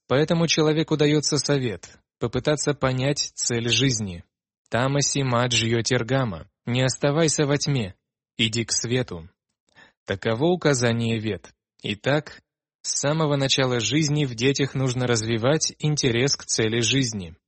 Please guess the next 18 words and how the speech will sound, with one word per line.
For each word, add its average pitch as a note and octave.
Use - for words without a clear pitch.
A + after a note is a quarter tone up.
Если D#3+
же C#3+
их C3
держат C3
во A#2
тьме, A#2+
обучая A#2+
только C#3
тому, C3+
как A#2
есть, B2+
пить, B2+
веселиться B2
и A#2
наслаждаться, A#2+
это D3
не B2
цивилизация. A2+